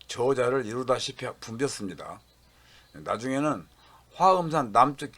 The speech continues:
기슭에 장애의 저작거리까지 생겼다고 합니다. 그런데 이 장애는 학문뿐만 아니라 도술에도 능하여,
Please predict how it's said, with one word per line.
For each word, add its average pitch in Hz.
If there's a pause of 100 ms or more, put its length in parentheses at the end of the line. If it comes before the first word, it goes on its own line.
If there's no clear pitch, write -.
(140)
기슭에 117 (420)
장애의 127
저작거리까지 120 (520)
생겼다고 196
합니다. 127 (2500)
그런데 151
이 113
장애는 143 (400)
학문뿐만 180
아니라 104 (360)
도술에도 127
능하여, 110